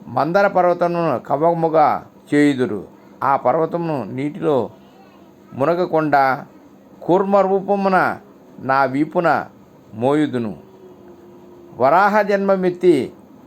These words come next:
హిరణ్యాక్షుని వధింతును. నరసింహ జన్మమెత్తి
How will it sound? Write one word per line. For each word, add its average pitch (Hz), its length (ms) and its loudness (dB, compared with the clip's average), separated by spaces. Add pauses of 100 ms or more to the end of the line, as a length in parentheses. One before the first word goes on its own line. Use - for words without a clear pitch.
(100)
హిరణ్యాక్షుని 160 1000 -2 (300)
వధింతును. 117 560 -4 (800)
నరసింహ 170 800 0 (380)
జన్మమెత్తి 139 840 -2